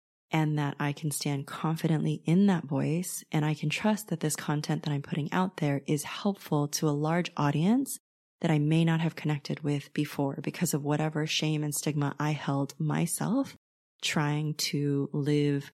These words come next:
as a person who is white adjacent or trying to eschew my own Asian heritage to try to fit in and assimilate, which is something that I no longer want to do. So all of this stuff is very new to me still. It's very,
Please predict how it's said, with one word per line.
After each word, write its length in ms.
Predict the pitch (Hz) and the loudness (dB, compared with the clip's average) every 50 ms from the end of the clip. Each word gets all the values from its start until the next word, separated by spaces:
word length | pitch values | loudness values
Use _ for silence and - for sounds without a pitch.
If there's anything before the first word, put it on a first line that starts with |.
| _ _ - | _ _ -4
as 140 | 160 160 - | -2 -2 -2
a 60 | 151 | -2
person 360 | - - 165 156 - - 151 | -2 -2 -2 -2 0 -2 -2
who 140 | 143 143 147 | -2 -2 -2
is 140 | 147 147 - | -2 -2 -4
white 220 | 147 147 151 143 - | -4 -2 -2 -2 -2
adjacent 640 | 156 139 - - 139 135 - - - - - - - - | -4 -2 -2 -2 -4 -2 -4 -4 -6 -6 -6 -8 -6 -2
or 300 | - 151 143 143 139 139 | -2 0 0 0 0 -2
trying 460 | - - - - 147 147 143 147 151 | -2 -4 -2 -2 0 0 0 0 -2
to 280 | 147 - - 156 147 143 - | -2 -2 -2 -2 -2 -2 -2
eschew 440 | 156 147 - - - 156 147 151 147 | -2 0 0 0 2 2 2 2 2
my 560 | 147 143 143 143 143 143 147 156 156 151 - _ - | 2 2 0 0 0 -2 -2 -2 -2 -4 -4 _ -2
own 220 | 156 151 147 147 - | 0 0 0 0 0
Asian 260 | 156 156 147 151 143 | 0 0 0 0 0
heritage 760 | 151 - - 208 202 190 - - 156 151 151 160 160 - - | 0 0 2 2 2 2 0 -4 -4 -2 -2 -2 -4 -4 -4
to 100 | - - | -4 -4
try 200 | - - - 156 | -4 -2 -4 -4
to 100 | 151 147 | -4 -4
fit 300 | - - - - 185 180 | -6 -6 -4 -2 0 2
in 200 | 170 165 160 156 | 2 2 0 0
and 140 | - 156 151 | 0 -2 -2
assimilate, 600 | 147 - - - 147 139 - - - - - - - | -4 -4 -4 -4 -4 -4 -4 -6 -8 -10 -10 -8 -6
which 200 | 151 151 - - | -6 -6 -4 -4
is 60 | - | -2
something 260 | - 156 156 160 156 | -2 0 0 0 0
that 80 | 151 143 | 0 -2
I 80 | 143 | -2
no 220 | 139 139 143 143 143 | -2 -2 0 0 0
longer 320 | 143 143 139 143 147 147 | 0 0 -2 -2 -2 -2
want 260 | 139 135 135 131 - | -2 -2 -4 -4 -4
to 100 | - - | -6 -6
do. 400 | - 156 - - - 55 - 180 - _ _ _ _ _ _ _ _ _ _ _ _ _ _ - | -6 -4 -4 -2 -2 -2 -2 -2 -4 _ _ _ _ _ _ _ _ _ _ _ _ _ _ -6
So 260 | - - 190 165 - - | -2 2 2 2 2 2
all 200 | 160 180 190 196 | 4 4 6 4
of 80 | 196 180 | 4 4
this 120 | 185 170 | 2 0
stuff 280 | - - 156 156 - 147 | 0 0 -2 -2 -2 -6
is 120 | 135 - | -6 -4
very 220 | - 147 143 139 | -2 -2 0 0
new 320 | 127 135 143 151 170 190 202 | 0 0 0 2 4 4 4
to 80 | 196 | 6
me 220 | 196 196 190 190 190 | 6 6 4 4 2
still. 480 | - - - 185 175 175 170 170 170 - | 0 0 0 2 4 4 4 2 0 0
It's 200 | 160 - - - | -2 -6 -8 -6
very, 520 | - 156 147 143 139 143 143 143 143 - | -2 -2 0 0 0 0 0 0 -2 -4